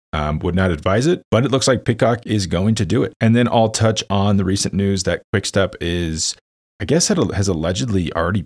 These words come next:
picked their Tour de France sprinter, and they're taking Fabio Jakobsen over Mark Cavendish.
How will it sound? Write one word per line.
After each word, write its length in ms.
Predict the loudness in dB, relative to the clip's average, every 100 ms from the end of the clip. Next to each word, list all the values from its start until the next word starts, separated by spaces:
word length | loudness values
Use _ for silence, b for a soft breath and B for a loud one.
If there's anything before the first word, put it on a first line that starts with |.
| -6
picked 320 | -6 -6 -6
their 420 | -4 -2 -4 -6 -10
Tour 160 | -6 -4
de 40 |
France 340 | -2 0 0 -2
sprinter, 460 | -4 -4 -2 0
and 80 | 0
they're 60 | 0
taking 360 | -2 0 -2
Fabio 380 | 0 -2 0 0
Jakobsen 640 | -2 -2 -4 -4 -2 0 -2
over 360 | -4 -4 -4 -4
Mark 300 | -2 -2 -2
Cavendish. 640 | 0 2 4 2 2 -2